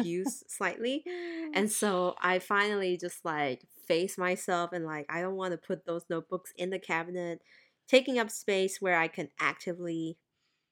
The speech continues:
Speaker 1: put in new stuff that I bought that I would wanna reach, it, reach for, right?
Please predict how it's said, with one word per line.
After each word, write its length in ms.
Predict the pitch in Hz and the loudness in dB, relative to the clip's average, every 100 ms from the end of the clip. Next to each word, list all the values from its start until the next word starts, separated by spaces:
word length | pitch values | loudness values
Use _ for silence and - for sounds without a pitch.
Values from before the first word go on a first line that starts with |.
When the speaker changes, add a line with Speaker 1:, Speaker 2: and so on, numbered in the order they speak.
| _ _ _ - | _ _ _ -2
Speaker 1:
put 140 | 202 | 0
in 160 | 185 170 | 0 0
new 160 | 175 175 | -2 -2
stuff 320 | - 170 - | -2 -4 -4
that 120 | 147 | -6
I 100 | 123 | -6
bought 320 | - 165 147 | -2 -2 -2
that 100 | 151 | -4
I 140 | 143 151 | -6 -6
would 160 | 160 | -8
wanna 260 | 156 143 - - _ _ | -10 -12 -14 -20 _ _
reach, 300 | 180 175 - - - | -10 -10 -10 -14 -8
it, 200 | 180 - | -8 0
reach 260 | 185 190 - | 0 0 -2
for, 280 | - 117 135 | -8 -8 -4
right? 320 | 156 180 | -2 -2